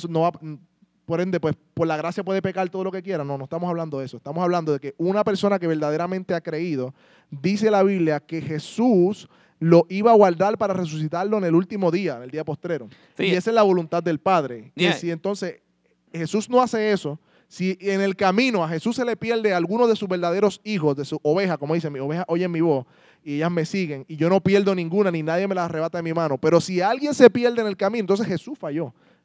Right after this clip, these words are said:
Speaker 1: E-, ese, ese es el punto de este texto.
Speaker 2: No, y, y, y, y, y que dijiste ahora que es Juan diez veintiocho.
Speaker 1: Ujú.
Speaker 2: El punto aquí es el siguiente, y creo que es bueno que traíste el punto de la, de la, de la fe.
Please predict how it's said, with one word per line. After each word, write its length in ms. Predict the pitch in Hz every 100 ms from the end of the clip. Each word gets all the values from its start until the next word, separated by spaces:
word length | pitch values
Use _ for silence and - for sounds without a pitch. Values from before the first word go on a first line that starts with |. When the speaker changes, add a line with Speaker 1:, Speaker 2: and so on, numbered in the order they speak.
| _
Speaker 1:
E-, 240 | 117 - 143
ese, 140 | 175 -
ese 140 | 214
es 40 | 202
el 80 |
punto 380 | - 208 220 156
de 60 | 139
este 140 | 147
texto. 280 | 139 - -
Speaker 2:
No, 140 | 139 165 -
y, 160 | 135
y, 80 | 135 135
y, 480 | 127 123 131 123 -
y, 540 | 120 113 127 120 120
y 40 | 113
que 120 | 127
dijiste 280 | 117 120 147
ahora 200 | 156 151
que 60 |
es 60 | 139
Juan 240 | 135 131
diez 160 | 127 127
veintiocho. 560 | 127 127 123 143 139 92
Speaker 1:
Ujú. 280 | 156 185 311 _
Speaker 2:
El 140 | 127
punto 260 | - 165 196
aquí 160 | 185 190
es 60 |
el 80 | 165
siguiente, 560 | 147 117 123 107 - - _ _ _ _ _
y 220 | 113 110
creo 220 | 104 113 123
que 100 | 127
es 60 |
bueno 200 | 135 156
que 100 | 160
traíste 300 | 151 135 - 147
el 80 |
punto 320 | - 143 147 147
de 80 | 123
la, 220 | 113 101
de 160 | 107 107
la, 200 | 104 104
de 100 | 104
la 100 | 98
fe. 300 | - 120